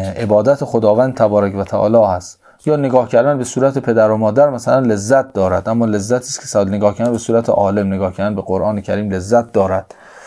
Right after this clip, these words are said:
اه، پس نفس لذت‌هایی که انسان از جانب خودش هست، هر چی که هست، نفس لذت‌های شهوانی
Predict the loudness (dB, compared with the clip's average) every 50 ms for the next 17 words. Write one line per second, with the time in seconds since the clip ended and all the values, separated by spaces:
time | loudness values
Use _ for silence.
0 | -20 -20 -20 -20 _ _ _ -8 -6 -6 -6 -6 -8 -10 -12 -16 _ -2 -2 0
1 | 0 -2 -4 -6 -6 -6 -6 -4 -2 0 2 2 0 0 -2 -4 -2 0 0 0
2 | 0 0 0 2 2 2 2 -2 -2 0 0 0 0 -2 -2 -4 -4 -4 -6 -4
3 | -2 -2 -2 -2 -4 -4 -2 -2 0 0 0 -2 -2 -4 -2 -2 -2 0 -2 -4
4 | -4 -2 2 2 4 4 4 2 0 0 0 2 2 0 -4 -6 -6 -4 -4 -2
5 | -2 -4 -4 -8 -12 -18 _ _ _ _ _ -2 -2 -2 -2 -4 -4 -4 -2 0
6 | 0 0 -2 -2 -2 0 2 2 2 0 0 2 2 2 2 0 -2 -2 -2 0
7 | 2 2 2 2 0 -2 -2 -2 -2 -2 -2 -2 -2 -4 -6